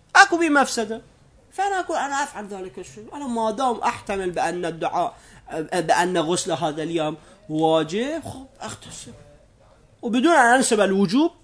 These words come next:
إلى الله، أكو دليل على الاستحباب، أقول: "إيه، الاستحباب إلى الله، أما الوجوب أحتمل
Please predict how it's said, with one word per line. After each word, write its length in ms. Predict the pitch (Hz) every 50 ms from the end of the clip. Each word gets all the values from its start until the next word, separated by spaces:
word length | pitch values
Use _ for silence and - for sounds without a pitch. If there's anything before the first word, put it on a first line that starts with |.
| -
إلى 160 | - 165 160 139
الله، 240 | 127 123 135 151 -
أكو 180 | - 277 - 285
دليل 240 | 196 214 214 220 214
على 220 | 160 196 196 170
الاستحباب، 540 | 143 156 - - - 135 - 143 143 185 - - - - - _ _ _ -
أقول: 340 | - 311 277 302 302 254 - 226 -
"إيه، 340 | - 170 151 - 135 135 170
الاستحباب 560 | 180 156 165 - - 175 - - 214 240 220
إلى 100 | 175 139
الله، 200 | 123 127 131 127
أما 220 | 170 180 175 - -
الوجوب 440 | 165 185 190 214 233 196 285 370 349
أحتمل 520 | - - - - 330 339 262 240 330